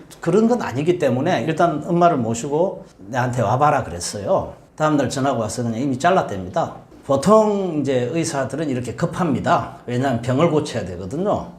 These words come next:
자, 여러분 다시 한번 말씀드릴게요. 의사는 병을 연구하는 전문가입니다. 사람이 죽고 사는 것보다 더 중요한 게 병을 고치고 못 고치는 것에 대한 그 역할이 훨씬 더 중요한 사람들이에요.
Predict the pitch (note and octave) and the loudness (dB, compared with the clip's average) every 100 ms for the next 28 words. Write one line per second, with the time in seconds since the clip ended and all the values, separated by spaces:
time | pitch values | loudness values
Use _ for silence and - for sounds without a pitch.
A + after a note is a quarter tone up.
0 | - - - - D#3 C#3 C3+ D3+ D3+ C3 | -12 -4 -2 0 0 2 2 2 2 -2
1 | A#2+ G2 C3 A#2 G#2 - C#3 D3 - - | -2 -2 -2 -2 -4 -4 -2 -4 -6 -2
2 | G3+ F#3 E3 F3+ F#3+ G2+ A2+ C3+ F#3+ G#3+ | 0 2 2 0 -2 -4 -2 2 4 2
3 | - B2+ B2 B2+ B2+ F#3 D3 G2+ G#2 A2 | 0 0 2 2 2 0 -2 -4 -4 -4
4 | G#2 G2 F2 D2+ - - _ - D#3+ E3 | -4 -6 -8 -8 -18 -20 _ 0 2 6
5 | A#3+ C#4 B3 A3+ - B3 - A#3 A3 - | 8 8 8 6 2 -2 0 2 4 2
6 | - C#3+ D3+ F3+ E3+ F3 D#3 - A#3 - | -2 -4 -2 0 0 -2 -2 4 4 4
7 | E3+ F3 E3 E3 G#3+ G#3+ B2+ D3+ G3+ - | 0 2 2 4 2 2 0 2 2 2
8 | G#3+ - - D#3+ A3 - A2 - D#3 D#3 | -2 -2 -6 2 2 0 -8 -8 -6 -4
9 | - - C#3+ D3 D3+ D3+ F3+ A#3+ C#3 A#2+ | -6 -2 0 2 0 0 2 2 2 0
10 | C3 A#2 - - E3+ F#3+ F3+ F3+ F3+ - | -2 -4 -12 -6 2 4 4 2 -4 -6
11 | - G3+ F#3 - B2+ B2 B2 A2+ F#2+ G2+ | -10 -6 -4 -4 -2 -2 -2 -6 -10 -10
12 | F#2+ F2+ F#3 A2 | -8 -4 -2 -2